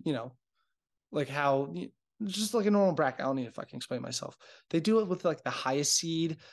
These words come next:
or I guess the lowest seed will play the, the Eagles and the Chiefs as the top seeds. I don't like that.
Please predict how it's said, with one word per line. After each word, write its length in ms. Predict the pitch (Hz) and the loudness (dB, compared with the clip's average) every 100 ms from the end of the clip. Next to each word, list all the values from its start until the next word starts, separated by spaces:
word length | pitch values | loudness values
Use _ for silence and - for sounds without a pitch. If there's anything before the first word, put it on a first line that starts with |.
| - 156 | -8 2
or 200 | 160 156 | 4 4
I 40 | |
guess 160 | 151 147 | 2 0
the 80 | |
lowest 400 | 143 143 151 151 | 0 4 4 2
seed 180 | - 156 | 0 0
will 100 | 143 | -2
play 260 | 139 147 143 | 0 0 0
the, 440 | 143 135 139 135 127 | 0 0 -2 -2 -4
the 100 | 139 | -4
Eagles 400 | 147 143 143 135 | -4 -2 -4 -2
and 80 | |
the 80 | 135 | -4
Chiefs 300 | - 143 135 | -2 -2 -2
as 100 | 135 | -4
the 80 | 127 | -6
top 260 | 135 131 127 | -4 -4 -4
seeds. 320 | 139 147 - - - - | -4 -6 -6 -16 -10 0
I 60 | |
don't 140 | 302 220 | 4 4
like 220 | 139 - | 2 0
that. 220 | 127 123 | -4 -4